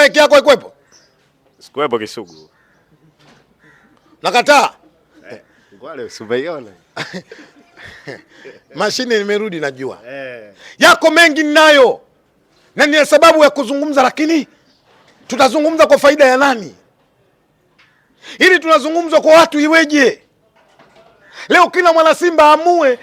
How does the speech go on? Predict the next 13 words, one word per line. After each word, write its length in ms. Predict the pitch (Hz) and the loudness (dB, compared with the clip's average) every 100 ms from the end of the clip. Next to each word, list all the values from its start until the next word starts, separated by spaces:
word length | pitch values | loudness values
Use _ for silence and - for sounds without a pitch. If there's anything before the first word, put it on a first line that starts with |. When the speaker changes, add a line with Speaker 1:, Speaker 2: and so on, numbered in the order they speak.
| - | -4
Speaker 1:
anaitisha 500 | - 294 311 330 330 | -2 0 -2 0 0
press 280 | 285 330 302 | 2 0 0
Mbagala, 600 | 285 277 285 349 359 339 - - | 2 2 4 6 6 4 0 -2
anaitisha 640 | 269 302 311 302 339 302 | 0 2 -2 -4 -2 0
press 320 | 277 330 311 262 | 2 0 -2 -4
Kinondoni. 520 | 277 285 294 247 147 - - | -6 2 2 2 -4 -16 -2
Anamshutumu 680 | 320 320 294 330 330 320 | 0 0 -2 -8 -8 -6
huyu, 420 | 294 370 359 359 311 - | 2 2 2 -2 -6 -2
anamuonyesha 640 | 302 294 311 311 330 311 | 0 2 2 0 2 0
kidole 300 | 233 311 302 | 0 0 2
huyu. 280 | 269 285 220 - | 2 0 -4 -12
Tutaitengeneza 640 | - 262 285 302 311 311 | -2 0 2 0 2 0
Simba? 320 | 294 330 226 | 0 0 -2